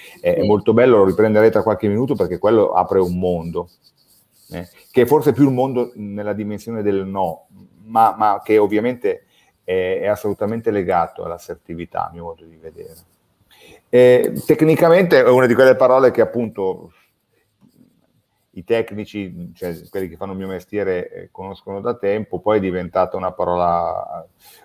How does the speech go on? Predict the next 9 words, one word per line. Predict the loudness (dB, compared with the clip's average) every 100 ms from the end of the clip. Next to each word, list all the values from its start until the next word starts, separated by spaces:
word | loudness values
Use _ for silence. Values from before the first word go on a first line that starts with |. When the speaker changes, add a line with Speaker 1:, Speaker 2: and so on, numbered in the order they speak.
| _
Speaker 1:
usata | -4 2 6 6 6 4 2
e | 2
poi | 0 -2
abusata | -2 -6 -2 -2 -2 -4 -8 -10
e | -10
poi | -8 -6 -6 -8
pervertita, | -6 -6 -6 -6 -6 -8 -6 -6 -8
direi, | -6 -4 -4 -6 -8
un | -14 -18